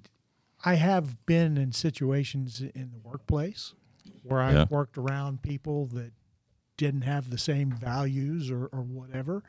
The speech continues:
Speaker 1: and that made it hard because you just have to keep your values and,
Speaker 2: Yeah.
Speaker 1: and, and try to keep that, uh, staying on track no matter what,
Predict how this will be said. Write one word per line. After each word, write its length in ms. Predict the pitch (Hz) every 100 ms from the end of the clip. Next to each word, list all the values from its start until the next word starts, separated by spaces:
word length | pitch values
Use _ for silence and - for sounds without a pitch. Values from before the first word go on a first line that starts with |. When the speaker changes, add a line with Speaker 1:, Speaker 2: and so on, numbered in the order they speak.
| - _ _ _ _
Speaker 1:
and 440 | 156 151 156 135 127
that 200 | 156 240
made 240 | 147 131 117
it 80 | 110
hard 340 | - 98 95 - _ -
because 800 | 117 110 143 131 131 117 - - _ _ 131
you 280 | 123 135
just 160 | 135 -
have 220 | 143 139
to 120 | 135 117 - - - - - - - - - _ _ _ _ _ _ _ 110
keep 240 | 143 143 147
your 80 |
values 600 | 127 151 151 147 160 160 131
and, 100 | 113
Speaker 2:
Yeah. 180 | 90 131 151
Speaker 1:
and, 200 | 143 139
and 240 | 143 135
try 220 | - 147
to 120 | 139 123
keep 300 | - 120 143
that, 240 | 139 139 - -
uh, 300 | 139 135 135 - - - _ - _ _ _ _ - - -
staying 400 | - - 151 160
on 180 | 151 151
track 480 | - 151 170 117 107
no 140 | 139
matter 340 | 131 139 135 127
what, 340 | 117 143 147